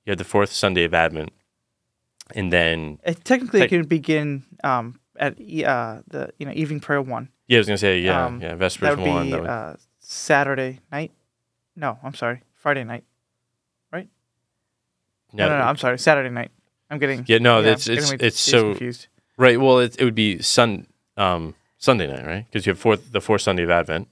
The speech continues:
Speaker 2: Yes, yes. I'm sorry. Yeah.
Speaker 1: And
Speaker 2: So
Speaker 1: then later that night
Speaker 2: Yeah.
Speaker 1: is
Speaker 2: So
Speaker 1: Christmas Eve.
Speaker 2: Right. So Saturday of the third week of Advent, um, that vigil,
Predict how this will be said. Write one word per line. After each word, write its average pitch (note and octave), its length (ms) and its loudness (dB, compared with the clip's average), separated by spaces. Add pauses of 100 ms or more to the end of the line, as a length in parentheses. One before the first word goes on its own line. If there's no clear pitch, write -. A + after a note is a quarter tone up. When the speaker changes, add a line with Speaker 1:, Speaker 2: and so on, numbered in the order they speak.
Speaker 2:
Yes, F#3+ 320 4
yes. C#3 220 -2
I'm C#3 120 -4
sorry. A#2 380 -2
Yeah. C#3+ 220 2
Speaker 1:
And F#2+ 120 2
Speaker 2:
So F#2 80 2
Speaker 1:
then E2 440 0
later F#2+ 340 4
that E2+ 200 2
night E2+ 520 -2
Speaker 2:
Yeah. C#3 260 0
Speaker 1:
is - 480 -4 (380)
Speaker 2:
So F3+ 380 2 (480)
Speaker 1:
Christmas - 340 -2
Eve. - 240 -10
Speaker 2:
Right. D3 260 2 (180)
So E3 220 0
Saturday F#3+ 800 2
of F3 100 2
the D#3 80 0
third D3+ 300 2
week C#3 180 -2
of C3+ 100 -2
Advent, C3 460 0 (840)
um, C#3 480 -2 (1600)
that D#3 200 4
vigil, C#3 500 -2